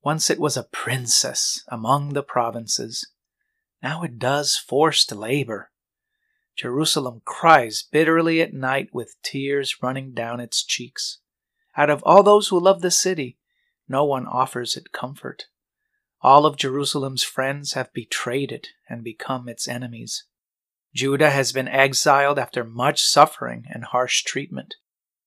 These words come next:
Its people live among the nations. They find no rest. Those who chased them caught up with them, in places where there was no way out.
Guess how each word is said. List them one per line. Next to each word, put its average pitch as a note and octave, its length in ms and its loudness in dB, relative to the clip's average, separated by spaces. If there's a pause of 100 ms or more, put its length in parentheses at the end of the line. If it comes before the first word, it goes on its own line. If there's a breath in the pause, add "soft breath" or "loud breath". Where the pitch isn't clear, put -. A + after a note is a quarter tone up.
Its D3 240 -2
people F3 340 0
live E3 160 4
among D#3+ 300 2
the D#3 100 -2
nations. C3 680 -6 (420)
They D3+ 120 -10
find D3+ 360 -4
no C#3 160 -6
rest. B2+ 520 -4 (840)
Those C#3 280 0
who C#3+ 120 -4
chased - 460 0
them E3 260 -4 (460)
caught C#3+ 240 6
up D3 200 4
with D3 220 -4
them, A2+ 220 -12 (500)
in C3 160 -8
places C#3+ 720 -2
where B2+ 160 -6
there C3+ 140 -2
was C3 240 -4
no C3 120 -4
way B2 220 -6
out. C3 320 -6